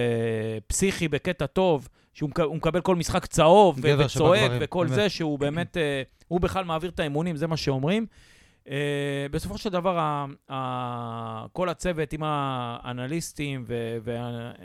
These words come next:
Speaker 1: כל האנשים מסביב, הביאו את ה-, הביאו את האליפות הזאת. ולכן אנחנו נותנים,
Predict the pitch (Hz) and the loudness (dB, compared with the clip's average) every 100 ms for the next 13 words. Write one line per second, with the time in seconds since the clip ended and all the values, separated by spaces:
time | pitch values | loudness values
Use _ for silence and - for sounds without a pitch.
0 | 113 113 107 92 - 156 147 131 160 143 | -16 -14 -14 -16 -8 -6 -6 -8 -8 -8
1 | - 135 165 - _ _ _ _ _ _ | -6 -4 -4 -6 _ _ _ _ _ _
2 | 131 139 214 226 214 208 202 196 185 180 | -6 -2 -2 0 -2 -2 -4 -6 -6 -8
3 | 156 147 - 139 220 240 247 190 247 190 | -12 -12 -10 -8 -8 -8 -8 -10 -10 -8
4 | 127 - _ _ _ _ - 113 143 139 | -10 -14 _ _ _ _ -20 -10 -6 -6
5 | 135 135 - 180 165 165 147 | -6 -6 -6 -6 -6 -6 -8